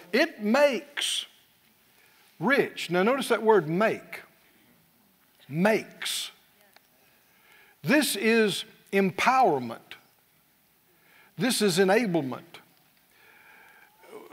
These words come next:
The church has been really ignorant about the blessing.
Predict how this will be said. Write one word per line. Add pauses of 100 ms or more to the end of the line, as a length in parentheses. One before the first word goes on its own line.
The
church
has
been (180)
really
ignorant (760)
about
the
blessing.